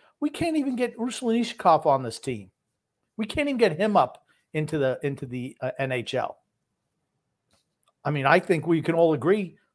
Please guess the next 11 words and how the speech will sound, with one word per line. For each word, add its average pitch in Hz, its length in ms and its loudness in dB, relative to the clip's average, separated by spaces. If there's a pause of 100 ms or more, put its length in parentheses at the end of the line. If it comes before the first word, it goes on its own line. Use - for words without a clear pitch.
(160)
he's 156 160 -4
a - 20 -10
pretty 196 260 2
good 190 180 4
player. 220 440 2 (1160)
Brings 175 220 -2
something 202 200 2
the 190 100 0
Islanders 196 300 0
don't 196 200 6
have. 214 340 0